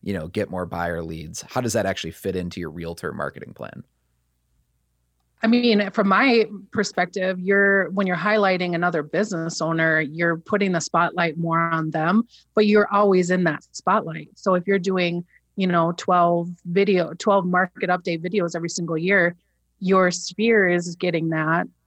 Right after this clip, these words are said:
Speaker 2: They're, you're staying top of mind. Your leads are getting that. You're also running the retargeting ads on Facebook. So your community is seeing that because you're putting engaging content, and it's not just like, "Hey, look at me, I sold a house. Hey, look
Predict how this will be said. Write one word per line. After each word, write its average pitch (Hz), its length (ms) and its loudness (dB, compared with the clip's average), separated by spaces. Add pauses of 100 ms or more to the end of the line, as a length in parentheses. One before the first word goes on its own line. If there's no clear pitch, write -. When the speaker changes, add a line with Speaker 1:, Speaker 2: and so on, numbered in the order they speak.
(140)
Speaker 2:
They're, 185 200 2
you're 185 240 0
staying 175 320 -2
top 170 220 -2
of 160 100 -2
mind. 160 500 -2 (520)
Your 190 200 2
leads 202 340 2
are 180 80 2
getting 165 340 -2
that. 160 380 0
You're 180 540 2
also 185 380 0
running 170 580 0 (160)
the 185 100 0
retargeting 170 800 -2
ads 165 300 -4
on 170 240 -4
Facebook. 170 480 -4
So 170 320 -2 (340)
your 190 140 0
community 185 720 2
is 165 180 -2
seeing 170 220 -2
that 170 180 0
because 180 280 -2
you're 170 100 -4
putting 175 280 -2
engaging 165 600 -2
content, 165 580 -2
and 160 120 -4
it's 165 180 -10
not 160 220 0
just 165 260 -6
like, 156 320 -6 (300)
"Hey, 277 160 4
look 226 140 2
at 214 80 2
me, 240 120 2
I 196 60 2
sold 180 220 -2
a - 20 -2
house. 175 400 0
Hey, 233 160 4
look 185 140 0